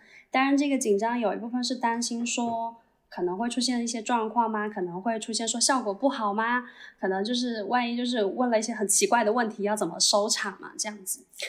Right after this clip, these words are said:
但是那个背后其实有更多看到说，哦，当你真的很，很正儿八经的去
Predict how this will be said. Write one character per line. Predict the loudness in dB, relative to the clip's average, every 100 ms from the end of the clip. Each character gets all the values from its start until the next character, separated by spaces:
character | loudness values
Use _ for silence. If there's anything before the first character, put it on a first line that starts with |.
| -4
但 | 2
是 | 6
那 | 6
个 | 4
背 | 2 2
后 | 4 2
其 | 0
实 | -6 -2
有 | -2
更 | 0 -2
多 | -4
看 | -4 -2 0
到 | 2 0
说， | 2 4
哦， | 4 2 0
当 | 0 2
你 | 4 2
真 | 2 -2 0 2
的 | 2 0 -8 _ _ _
很， | -14 -4 -4 -4 -12 _ _ _
很 | -6 -6 -6
正 | 2 4
儿 | 4
八 | 2 0
经 | 0 -2
的 | -2 -6
去 | -4 -2 -4